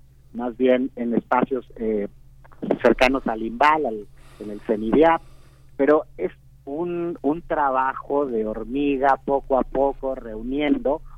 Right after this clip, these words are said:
o un trabajo que se tiene que hacer con el apoyo de las familias de, eh, de las artistas mujeres.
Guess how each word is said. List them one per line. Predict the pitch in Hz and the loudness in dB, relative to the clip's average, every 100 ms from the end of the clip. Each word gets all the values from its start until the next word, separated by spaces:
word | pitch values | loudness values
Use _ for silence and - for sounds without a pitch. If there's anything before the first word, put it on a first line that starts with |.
| - - | -10 2
o | 147 | 6
un | 180 160 277 | 8 6 0
trabajo | 151 139 127 156 | -2 0 0 -2
que | - | -4
se | - | -6
tiene | 113 131 127 | -6 -4 -4
que | 131 | -2
hacer | 147 131 127 131 - - - | -2 0 0 -2 -4 -10 -8
con | 123 117 | -6 -4
el | 113 | -2
apoyo | 107 131 131 143 | 2 4 4 4
de | 123 | 0
las | 104 - | -6 -8
familias | 110 107 120 160 139 113 127 - - - - - | -8 -8 -8 -6 -4 -4 -4 -10 -20 -20 -18 -4
de, | 113 117 131 135 - | 0 2 0 -2 -4
eh, | 110 104 101 | -6 -6 -4
de | 107 | -4
las | 107 - | -4 -4
artistas | 104 - 127 131 117 | -4 -4 0 2 2
mujeres. | 101 - 131 92 | 0 4 4 4